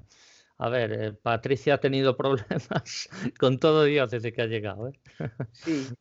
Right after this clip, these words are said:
Speaker 2: pero luego Mike Williams cuando ficha, eh, fichó diciendo que él había fichado por los Lions para jugar con Patricia.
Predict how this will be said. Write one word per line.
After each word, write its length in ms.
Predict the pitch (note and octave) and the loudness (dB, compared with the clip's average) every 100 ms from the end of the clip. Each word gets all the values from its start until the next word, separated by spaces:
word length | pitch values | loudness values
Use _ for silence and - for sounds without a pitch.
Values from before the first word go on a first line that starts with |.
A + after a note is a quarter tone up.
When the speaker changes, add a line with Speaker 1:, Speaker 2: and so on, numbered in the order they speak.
| _ | _
Speaker 2:
pero 120 | D#3+ | 4
luego 340 | D#3+ G3+ B3 - | 4 6 2 0
Mike 240 | D#3 A3 F#3 | -2 -2 2
Williams 300 | A3 B3+ - | 2 2 -4
cuando 220 | F3 D#3 | -2 -2
ficha, 340 | A3 G#3+ A#3+ | -4 -2 0
eh, 280 | F#3+ D#3+ C#3 | 0 0 -2
fichó 300 | C3+ C#3 F#3+ | -2 -2 2
diciendo 420 | A3+ F3 F#3 G#3+ F3 | 2 2 0 0 2
que 120 | D#3+ | 4
él 40 | G3 | 4
había 140 | F3+ | 4
fichado 280 | F3 F#3 E3 | 0 -2 0
por 120 | E3 | 2
los 160 | D3+ C#3 | 2 2
Lions 260 | F3 G3+ | 0 -2
para 160 | - C#3 | -4 -4
jugar 200 | - D#3 | -2 -2
con 120 | - | 0
Patricia. 480 | C3 A#2 C#3 G#2+ - | 0 -2 -4 -8 -20